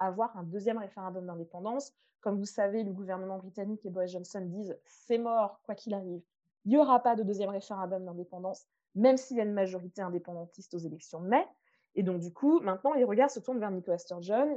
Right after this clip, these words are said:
et, euh, tout le monde dit « mais qu'est-ce que, qu'est-ce que tu vas faire, quoi, face à ça ? »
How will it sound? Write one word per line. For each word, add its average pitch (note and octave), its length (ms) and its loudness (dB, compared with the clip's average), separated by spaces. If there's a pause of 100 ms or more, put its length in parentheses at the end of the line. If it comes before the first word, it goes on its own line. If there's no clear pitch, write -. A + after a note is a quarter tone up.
et, F#3 240 -6
euh, F3 100 -6
tout F3+ 140 -10
le G3 60 -4
monde F#3 100 -4
dit « A#3 200 -4
mais C4 120 -12
qu'est-ce B3 220 -10
que, G3 260 -2
qu'est-ce A#3 160 -6
que A3 60 -12
tu A3 100 -16
vas F#3+ 100 -4
faire, - 300 -2
quoi, - 320 -4
face G3 160 -6
à F3 80 -4
ça ? » - 320 -4